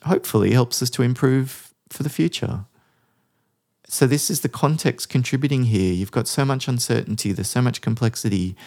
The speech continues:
You're very busy, you never get a chance to see each other. You're both working part-time, you're job sharing, you're online navigating communication and conflict. You're dealing with a very demanding client, it's short time frames.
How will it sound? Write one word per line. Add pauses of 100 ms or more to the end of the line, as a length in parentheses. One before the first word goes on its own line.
(240)
You're
very
busy,
you
never
get
a
chance
to
see
each
other.
You're
both
working
part-time,
you're
job
sharing,
you're (460)
online
navigating
communication
and
conflict.
You're
dealing
with
a
very
demanding
client,
it's
short
time
frames.